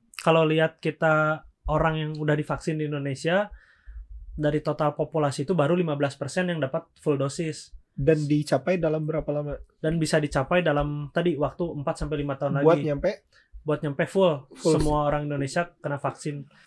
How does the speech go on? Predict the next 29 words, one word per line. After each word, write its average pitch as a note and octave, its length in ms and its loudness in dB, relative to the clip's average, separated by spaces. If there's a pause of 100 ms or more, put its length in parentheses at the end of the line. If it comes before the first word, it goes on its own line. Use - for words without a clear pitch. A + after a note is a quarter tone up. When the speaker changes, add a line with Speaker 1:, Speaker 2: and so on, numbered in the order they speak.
(260)
Speaker 1:
Kan G3 160 8
total E3+ 320 6
penduduk E3+ 320 2
ada D#3 340 2 (220)
kisaran D3+ 460 0
dua D3 180 0
ratus C#3+ 240 -8
tujuh C#3+ 160 -6
puluh D3 180 -6
juta, C#3 540 -6
Speaker 2:
Oke. D3 160 -14
Speaker 1:
sedangkan C#3+ 360 -6
yang C#3+ 140 -6 (120)
udah C#3 160 -4
divaksin C#3+ 480 -4
tuh F#3 280 -4 (420)
masih C#3+ 300 -2
lima D#3+ 160 0
belas C#3+ 220 0
persen E3 400 -2
di D3 100 -4
angka, D3 720 -6 (600)
eh, C3+ 440 -6 (520)
berapa C#3 200 -4
sih? G3 200 -14
Dua, C3+ 380 -6
dua C#3 280 -6
puluh D3 340 -4
juta, C3+ 80 -2